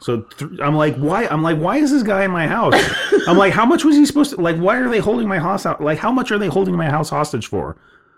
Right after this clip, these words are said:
Two hundred dollars. Two hundred dollars that they were supposed to get paid for that, or three hundred dollars, or three hundred dollars, sorry, three hundred dollars that they were supposed to get paid for that, and they did.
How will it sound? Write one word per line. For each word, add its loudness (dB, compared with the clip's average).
Two -4
hundred -4
dollars. -10
Two 0
hundred 0
dollars 0
that -6
they 0
were 0
supposed -4
to -8
get -2
paid -4
for -8
that, -6
or -6
three -2
hundred 0
dollars, -2
or 0
three -2
hundred -2
dollars, -6
sorry, -6
three -4
hundred -2
dollars -4
that -8
they -4
were -2
supposed -4
to -2
get -6
paid -4
for -10
that, -6
and -6
they -2
did. -6